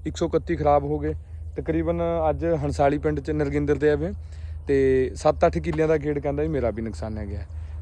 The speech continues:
ਪੰਜਾਹ ਕਿੱਲਿਆਂ ਪਿੱਛੇ ਪੰਜ ਤੋਂ ਦਸ ਕਿੱਲੇ ਤਕਰੀਬਨ ਸਭ ਦੇ ਹੀ ਗਏ ਆ, ਕਿਸੇ ਦਾ ਹੀ ਆ ਜਿਹੜਾ ਬੀਜ ਲੋਟ ਆ ਗਿਆ ਤੇ ਉਹ ਬਚਾਓ ਰਿਹਾ, ਹਨਾ। ਕਿਸੇ ਦੀ ਇੱਕ ਸੌ ਦਸ ਵੀ ਆਈ ਐ ਤਾਂ ਰੋਪੜ ਸਾਈਡ ਉਧਰ ਨੂੰ ਇੱਕ ਸੌ ਦਸ, ਸਾਢੇ ਇੱਕ ਸੌ ਦਸ ਬਹੁਤ ਟੌਪ ਦੀ ਖੜੀ ਐ।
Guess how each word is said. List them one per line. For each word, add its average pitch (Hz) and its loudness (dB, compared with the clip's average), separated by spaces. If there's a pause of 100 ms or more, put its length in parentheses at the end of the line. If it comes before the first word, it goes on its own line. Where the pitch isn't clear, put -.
ਪੰਜਾਹ 170 10
ਕਿੱਲਿਆਂ 220 4
ਪਿੱਛੇ 202 6
ਪੰਜ 185 6
ਤੋਂ 196 2
ਦਸ 175 8
ਕਿੱਲੇ 175 -2
ਤਕਰੀਬਨ 160 -2
ਸਭ 147 2
ਦੇ 156 -2
ਹੀ 190 -2
ਗਏ 135 0
ਆ, 135 -2
ਕਿਸੇ 151 -4
ਦਾ 156 0
ਹੀ 156 0
ਆ 151 2
ਜਿਹੜਾ 143 2
ਬੀਜ 147 -2
ਲੋਟ 127 -2
ਆ 123 0
ਗਿਆ 147 0 (480)
ਤੇ 151 -2
ਉਹ 175 2
ਬਚਾਓ 139 4
ਰਿਹਾ, 113 -6 (420)
ਹਨਾ। 160 0
ਕਿਸੇ 160 -2
ਦੀ 156 0
ਇੱਕ 160 -2
ਸੌ 180 2
ਦਸ 143 6
ਵੀ 151 0
ਆਈ 147 2
ਐ 147 4
ਤਾਂ 147 2
ਰੋਪੜ 139 -2
ਸਾਈਡ 139 0
ਉਧਰ 139 0
ਨੂੰ 170 0
ਇੱਕ 156 -6
ਸੌ 156 2
ਦਸ, 131 4
ਸਾਢੇ 156 8
ਇੱਕ 196 6
ਸੌ 196 2
ਦਸ 151 10
ਬਹੁਤ 143 4
ਟੌਪ 147 4
ਦੀ 147 2
ਖੜੀ 160 -2
ਐ। 170 -4